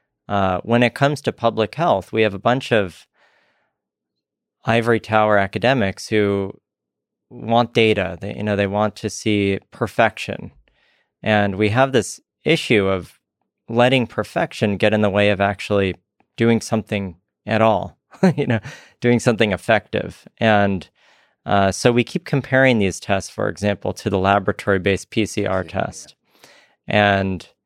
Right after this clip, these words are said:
Speaker 1: sure, this isn't a P C R test, but this doesn't cost a hundred dollars and it doesn't take five days to get back, which means in every single scenario, this is the more effective test. And we have, uh, unfortunately, a system that's not about public health. We have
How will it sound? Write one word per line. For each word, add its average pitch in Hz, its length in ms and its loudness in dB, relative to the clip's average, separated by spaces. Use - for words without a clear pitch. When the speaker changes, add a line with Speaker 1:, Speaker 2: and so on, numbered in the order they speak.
Speaker 1:
sure, - 380 0
this 147 240 2
isn't 147 220 2
a 131 60 2
P - 180 0
C 139 160 -2
R 135 120 4
test, 98 320 -6
but 107 140 0
this 120 160 2
doesn't 107 300 0
cost 104 280 0
a 110 40 0
hundred 95 320 -6
dollars 117 420 -2
and 104 100 0
it 92 80 -6
doesn't 104 280 0
take 107 240 -4
five 104 260 -2
days 101 220 -4
to 110 100 -10
get 104 180 -6
back, 107 420 -4
which 123 220 -2
means 127 200 2
in 123 120 2
every 156 260 0
single 135 300 0
scenario, 101 680 -2
this 139 160 0
is 135 100 2
the 123 80 -2
more 110 180 4
effective 113 460 -4
test. - 400 -12
And 110 280 2
we 110 100 2
have, 123 580 0
uh, 110 260 0
unfortunately, 113 840 0
a 95 60 0
system 110 500 -2
that's 101 240 -2
not 160 160 0
about 139 240 0
public 107 320 -4
health. 104 260 -4
We 110 160 0
have 104 400 -2